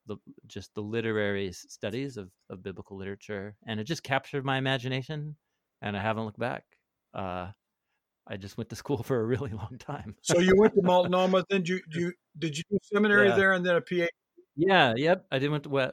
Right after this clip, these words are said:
Speaker 1: Western Seminary here in Portland, and, uh, and I wanted to stay in Portland just 'cause I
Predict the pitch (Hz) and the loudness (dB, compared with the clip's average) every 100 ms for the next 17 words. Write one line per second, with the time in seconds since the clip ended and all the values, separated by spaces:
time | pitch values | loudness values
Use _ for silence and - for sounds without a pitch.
0 | - 131 - 131 - 131 127 120 120 117 | -2 -4 -4 -8 -6 -4 -2 -2 -2 -4
1 | 117 107 117 117 113 110 120 _ _ _ | -6 -4 -4 -4 -4 -6 -10 _ _ _
2 | _ - 92 90 92 101 95 92 - _ | _ -10 -8 -8 -6 -4 -2 -4 -8 _
3 | _ _ - 135 170 160 - 196 220 156 | _ _ -4 2 2 2 4 4 6 4
4 | 151 123 120 139 - 123 131 123 | 4 4 0 -2 -2 2 4 4